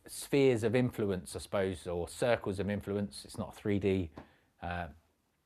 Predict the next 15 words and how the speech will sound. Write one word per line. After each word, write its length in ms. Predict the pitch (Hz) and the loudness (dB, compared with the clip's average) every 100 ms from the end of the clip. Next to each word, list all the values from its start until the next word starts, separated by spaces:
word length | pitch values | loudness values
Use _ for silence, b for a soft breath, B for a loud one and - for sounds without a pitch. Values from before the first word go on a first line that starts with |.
| _ | _
<laughs> 580 | _ - - _ _ - | _ -20 -20 _ _ -12
shape, 440 | - - 139 139 - | -4 0 2 0 -4
but 160 | 135 110 | -4 2
maybe 280 | 120 110 104 | 2 2 0
spheres 500 | - 110 98 101 101 | 2 2 2 -2 -4
has, 120 | 101 | -2
has 180 | 101 - | -2 0
double 240 | 101 95 | -2 0
meaning. 340 | 92 90 85 B B B - | -2 -2 -4 B B B -6
But 100 | 120 | 0
there's 200 | 123 113 | 2 4
yourself, 540 | 127 - - 139 139 - | 2 2 6 8 6 2
you, 200 | 123 117 117 - | -2 -2 -6 -6
you 80 | 123 | -2
know, 120 | 110 | -2